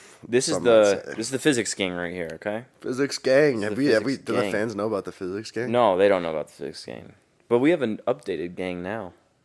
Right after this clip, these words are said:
Speaker 2: It's an interesting gang. I don't
Speaker 1: Yeah,
Speaker 2: know.
Speaker 1: I mean,
Speaker 2: we, we have to
Speaker 1: Harry's
Speaker 2: break the new, the new gang in.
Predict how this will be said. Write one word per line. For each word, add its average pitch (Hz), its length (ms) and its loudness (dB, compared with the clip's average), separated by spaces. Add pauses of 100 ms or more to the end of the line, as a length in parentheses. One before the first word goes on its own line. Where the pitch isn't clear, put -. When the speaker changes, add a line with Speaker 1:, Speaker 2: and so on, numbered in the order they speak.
(200)
Speaker 2:
It's - 120 -16
an 85 120 -10
interesting 101 400 -12
gang. 69 340 -10 (640)
I 82 40 -6
don't 95 100 -4
Speaker 1:
Yeah, 143 80 0
Speaker 2:
know. 139 60 0
Speaker 1:
I 123 60 0
mean, 127 140 -2
Speaker 2:
we, 120 140 2
we 131 80 6
have 156 100 4
to 143 80 -2
Speaker 1:
Harry's 127 100 -4
Speaker 2:
break 107 240 -2
the 101 60 -10
new, 87 320 -8
the 92 80 -12
new 80 140 -10
gang 76 340 -12
in. 58 180 -14